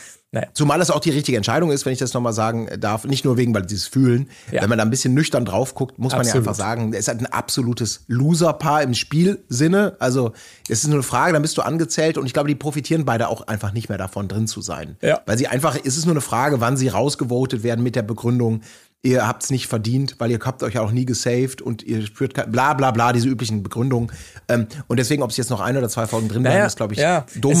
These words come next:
Speaker 1: es
Speaker 2: Da kannst du lieber das taktische Spiel spielen, Flucht nach vorne.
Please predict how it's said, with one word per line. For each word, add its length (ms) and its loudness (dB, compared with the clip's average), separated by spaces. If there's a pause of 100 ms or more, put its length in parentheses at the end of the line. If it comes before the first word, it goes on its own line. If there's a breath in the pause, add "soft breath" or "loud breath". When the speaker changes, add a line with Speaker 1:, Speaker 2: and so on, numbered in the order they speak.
Speaker 1:
es 40 -6
Speaker 2:
Da 100 -2
kannst 220 0
du 60 4
lieber 200 6
das 160 0
taktische 380 -2
Spiel 300 0
spielen, 520 -4
Flucht 280 -6
nach 100 -4
vorne. 380 -4